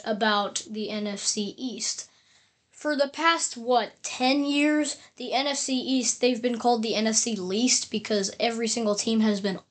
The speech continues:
awful in it. This year, the Eagles, the Cowboys, the Giants, and the Commanders all have winning records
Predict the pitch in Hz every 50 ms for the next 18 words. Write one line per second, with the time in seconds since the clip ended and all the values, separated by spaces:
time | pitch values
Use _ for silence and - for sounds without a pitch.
0 | _ _ _ - 196 190 190 202 220 - 277 285 285 277 277 _ - _ _ _
1 | _ _ - - 285 302 311 320 311 320 - _ - - - _ _ _ _ -
2 | 196 202 240 294 392 - - - 392 359 349 320 311 311 294 - - _ _ _
3 | - - 247 233 - - 262 320 370 415 - 302 269 254 233 247 247 226 - -
4 | - - _ _ _ _ _ _ _ _ _ _ _ _ _ _ _ _ - 277
5 | - - 294 269 262 233 220 214 214 208 202 196 202 202 - - - _ _ _
6 | _ _ _ _ _ _ _ _ _ _ _ _ _ _ - 226 226 190 196 233
7 | 254 262 285 311 330 339 330 - - - - 240 254 262 254 254 - 262 240 240
8 | 247 254 254 247 214 196 185 190 202 - - _ _ - - 220 247 277 320 359
9 | 339 - 349 320 311 302 285 220 214 202 208 226 254 294 330 320 294 233 196 202
10 | 208 220 233 - 330 339 339 330 294 - - - -